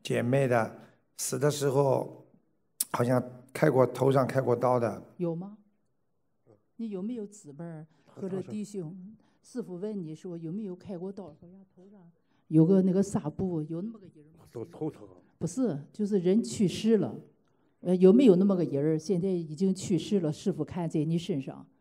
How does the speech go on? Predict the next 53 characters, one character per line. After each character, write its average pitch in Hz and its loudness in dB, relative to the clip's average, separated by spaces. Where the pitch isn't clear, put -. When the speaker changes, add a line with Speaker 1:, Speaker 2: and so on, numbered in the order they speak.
Speaker 2:
你 202 -4
想 156 -8
想 180 -14
有 156 -20
没 135 -12
有 131 -20
这 98 -20
么 - -20
个 - -20
人？ - -20
Speaker 3:
没 208 -18
有。 180 -20
Speaker 2:
没 127 -20
有 123 -20
啊。 147 -20
Speaker 1:
兄 208 12
弟 202 10
姐 151 12
妹。 165 10
Speaker 2:
兄 - -
弟 - -20
姐 - -20
妹 202 -20
有 143 -20
吗？ 156 -20
没 190 -20
有， 139 -20
他 - -20
没 - -20
有。 - -20
Speaker 1:
兄 185 12
弟 202 12
姐 147 12
妹 160 12
开 190 8
过， 180 12
头 175 10
上 170 12
开 165 10
过 165 12
刀 165 10
的。 - 4
Speaker 2:
头 208 -4
顶 254 -2
开 220 -8
过 214 -4
刀， 202 -12
你 226 -12
想 160 -12
想 180 -16
有 147 -16
没 165 -16
有？ 165 -18